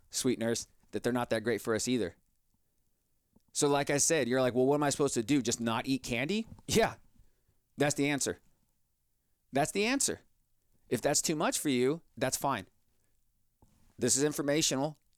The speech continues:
This is educational. This is not judgmental. This is supposed to help you. For the people who really want the help, you're gonna make the change.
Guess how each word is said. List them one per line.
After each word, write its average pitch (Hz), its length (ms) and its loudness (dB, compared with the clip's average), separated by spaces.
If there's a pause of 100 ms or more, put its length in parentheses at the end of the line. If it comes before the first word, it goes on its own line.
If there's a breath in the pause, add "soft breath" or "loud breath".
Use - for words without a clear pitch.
(500)
This 120 200 0
is 113 100 -2
educational. 131 800 -2 (540)
This 120 160 0
is 113 40 -4
not 131 220 -2
judgmental. 135 520 -2 (920)
This 127 220 2
is 131 80 2
supposed - 380 0
to 139 60 0
help 139 220 -2
you. - 120 -8 (1300)
For - 120 0
the 120 80 2
people 151 380 0
who 139 100 0
really 143 260 4
want 143 220 -2
the 139 100 0
help, 135 300 -2
you're 113 100 0
gonna 123 160 0
make 123 220 -2
the 117 60 -6
change. 120 420 -6